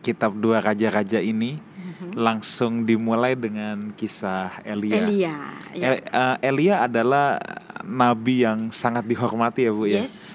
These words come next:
Speaker 1: Saya selalu suka bilang gini nih, Bu.
Speaker 2: Mm-mm.
Speaker 1: Coba mohon dikoreksi
Speaker 2: Mm-mm.
Speaker 1: kalau ada yang salah ya.
Speaker 2: Mm-mm.
Speaker 1: Saya tuh suka bilang gini bahwa Musa adalah guru bangsa Yahudi.
Speaker 2: Yes.
Speaker 1: Artinya itulah guru yang paling dihormati.
Speaker 2: Mm-hmm.
Speaker 1: Kalau raja yang paling dihormati adalah Daud.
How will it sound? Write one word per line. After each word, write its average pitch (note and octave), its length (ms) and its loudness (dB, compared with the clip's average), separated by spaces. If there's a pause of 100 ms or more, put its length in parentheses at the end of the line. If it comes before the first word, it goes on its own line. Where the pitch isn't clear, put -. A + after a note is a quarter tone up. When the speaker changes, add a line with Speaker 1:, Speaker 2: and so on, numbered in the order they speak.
Speaker 1:
Saya D3+ 320 0
selalu D3+ 400 0
suka B2+ 320 -4
bilang A2 320 -2
gini A#2+ 200 -4
nih, A2 140 -4
Bu. F2+ 200 -8
Speaker 2:
Mm-mm. F#3 320 -10
Speaker 1:
Coba A#2+ 320 -2
mohon A2 380 -6
dikoreksi G#2 540 -8
Speaker 2:
Mm-mm. F#3 120 -6
Speaker 1:
kalau G#2 280 -4
ada G#2 280 -8
yang G2 100 -10
salah G2+ 320 -8
ya. F#2 140 -6
Speaker 2:
Mm-mm. D#3 200 -10 (460)
Speaker 1:
Saya - 220 -2
tuh F#3+ 120 0
suka B2 280 0
bilang G2+ 260 0
gini B2 220 -2
bahwa G2 500 -2 (800)
Musa E3+ 440 2
adalah C3+ 460 2
guru A#2+ 240 0
bangsa G#2+ 400 -2
Yahudi. G#2 560 -2
Speaker 2:
Yes. - 60 -8
Speaker 1:
Artinya C3+ 520 -2
itulah F#3 380 2
guru C#3 320 2
yang C3+ 160 -4
paling A#2 320 -2
dihormati. G#2+ 640 -6
Speaker 2:
Mm-hmm. F3 560 -10
Speaker 1:
Kalau B2+ 240 4
raja D3+ 420 4
yang C3+ 300 -2
paling B2 320 2
dihormati A2+ 640 -2
adalah A2 320 -4
Daud. G2 320 -8